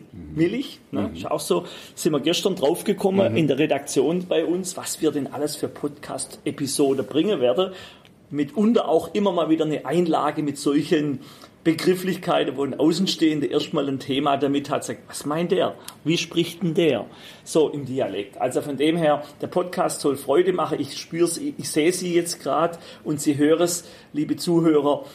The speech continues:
Speaker 2: Hier spricht Begeisterung mit dem Bürgermeister in Gudach. Und was mich jetzt noch interessiert, wir sind ja in einer besonderen Zeit, A, Digitalisierung,
Speaker 1: Ja.
Speaker 2: B, jetzt auch mit dem Thema Abstand und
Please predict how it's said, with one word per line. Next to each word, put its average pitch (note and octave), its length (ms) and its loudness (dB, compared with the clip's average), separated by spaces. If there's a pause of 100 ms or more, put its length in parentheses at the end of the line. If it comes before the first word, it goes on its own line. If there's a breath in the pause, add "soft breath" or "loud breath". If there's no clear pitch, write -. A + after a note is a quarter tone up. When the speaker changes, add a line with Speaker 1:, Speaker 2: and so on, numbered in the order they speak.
(160 loud breath)
Speaker 2:
Hier D3+ 240 0
spricht - 420 -4
Begeisterung D3 760 2
mit C3 120 0
dem B2+ 80 -2
Bürgermeister C3 760 -2
in B2 160 -4 (280 loud breath)
Gudach. C#3 500 -2
Und C#3 320 -4
was E3 180 0
mich A3 140 2
jetzt F#3 180 2
noch E3+ 160 -4
interessiert, E3+ 560 0
wir D#3 60 0
sind E3+ 220 0
ja E3 40 2
in D3 140 -2
einer D3 100 -4
besonderen C#3+ 540 -2
Zeit, C#3 320 0
A, B2 160 0
Digitalisierung, D3+ 1080 0 (280 loud breath)
Speaker 1:
Ja. C#3+ 60 0
Speaker 2:
B, E3+ 220 6
jetzt D#3 300 2
auch C3 220 2
mit C#3 140 -6
dem C3+ 100 -4
Thema C#3+ 380 -2
Abstand C3+ 640 0
und A2+ 340 -6